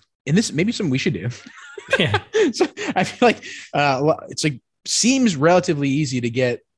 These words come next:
Speaker 1: in touch with people who are in these shitty movies. So. <laughs>
Speaker 2: Yeah.
Speaker 1: Uh,
Speaker 2: Well, we could probably talk to 'em.
Speaker 1: Like, all of these interviews are on real sketchy websites. They're just like, "Oh, yeah, uh, I got a chance to sit down with Rachel Nichols for ten minutes,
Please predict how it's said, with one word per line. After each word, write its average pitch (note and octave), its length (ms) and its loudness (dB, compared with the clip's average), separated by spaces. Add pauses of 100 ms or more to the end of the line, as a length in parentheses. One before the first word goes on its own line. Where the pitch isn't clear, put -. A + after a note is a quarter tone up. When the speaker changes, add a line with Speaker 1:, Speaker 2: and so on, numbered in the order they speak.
(380)
Speaker 1:
in C#3+ 120 -2
touch C3+ 320 -2
with A#2+ 380 -4
people B2 220 -2
who B2+ 140 0
are A#2+ 100 0
in B2 120 0
these A#2 140 -2
shitty A2+ 260 -2
movies. G2+ 400 -4
So. A#2+ 180 -2 (440)
<laughs> - 420 -4
Speaker 2:
Yeah. C4+ 340 2
Speaker 1:
Uh, C3+ 220 -4 (420)
Speaker 2:
Well, C4 180 0
we A2+ 80 0
could - 100 -4
probably F2+ 180 0
talk F2 240 -8
to - 80 -8
'em. A#2+ 140 -4 (580)
Speaker 1:
Like, C#3 160 0
all F3 180 4
of G3+ 60 2
these F#3 140 2
interviews D3 400 2
are C3+ 100 2
on B2+ 320 -2
real F3 200 4
sketchy C#3+ 340 -2
websites. G#2+ 520 -8
They're G#2+ 100 -12
just A#2 140 -10
like, C3 140 -14
"Oh, A#3 80 -4
yeah, B3 280 0
uh, C#3+ 340 0
I F3+ 100 2
got A3 100 2
a F#3+ 40 -2
chance A3 280 -2
to C#3+ 60 -10
sit F3+ 200 0
down F#3+ 280 2
with C#3 200 4 (480)
Rachel D3+ 240 0
Nichols F3+ 320 0
for C3 100 -6
ten B2+ 220 -2
minutes, B2 440 -4